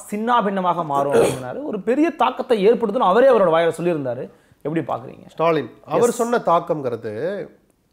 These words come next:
Speaker 2: ஒரு நல்ல எண்ணத்தில் சொல்லப்பட்ட தாக்கம் அல்ல, நாங்க சொல்ற தாக்கம் எல்லாம் இல்ல. அது சசிகலா ஜெயில்ல இருந்து வந்திருக்கிறாரு, அப்படி ஒரு நெகட்டிவ் இம்பேக்டோட வராரு, அந்த இமேஜோட வர்றவர் அண்ணா தி மு கவுக்கு பலவீனமா இருப்பாரு. நான் தான் அடுத்த முதலமைச்சர்னு அந்த கட்சியால் அறிவிக்கப்பட்டிருக்கிற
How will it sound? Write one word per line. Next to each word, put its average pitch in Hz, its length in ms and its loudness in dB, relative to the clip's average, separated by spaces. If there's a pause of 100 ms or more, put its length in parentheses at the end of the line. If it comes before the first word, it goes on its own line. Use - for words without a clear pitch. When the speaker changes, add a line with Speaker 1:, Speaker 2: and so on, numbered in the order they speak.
(160)
Speaker 2:
ஒரு 143 160 -10
நல்ல 185 240 -2
எண்ணத்தில் 180 380 -6
சொல்லப்பட்ட 151 340 -4
தாக்கம் 135 320 -6
அல்ல, 120 200 -8
நாங்க 170 320 0
சொல்ற 175 280 0
தாக்கம் 147 320 0
எல்லாம் 135 180 -2
இல்ல. 120 140 -6
அது 110 180 -12 (1000)
சசிகலா 240 380 2 (100)
ஜெயில்ல 220 200 4
இருந்து 208 180 2
வந்திருக்கிறாரு, 175 380 0
அப்படி 165 220 2
ஒரு 165 140 0
நெகட்டிவ் 226 320 0 (100)
இம்பேக்டோட 202 580 0 (100)
வராரு, 165 580 2
அந்த 170 280 -6
இமேஜோட 190 420 0 (100)
வர்றவர் 170 300 4
அண்ணா 170 240 2
தி 165 80 2
மு 160 60 -2
கவுக்கு 147 320 0
பலவீனமா 151 400 0
இருப்பாரு. 127 520 -4 (260)
நான் 175 320 2
தான் 233 160 4
அடுத்த 196 280 0
முதலமைச்சர்னு 190 580 -2
அந்த 170 180 0
கட்சியால் 170 400 0
அறிவிக்கப்பட்டிருக்கிற 208 600 -2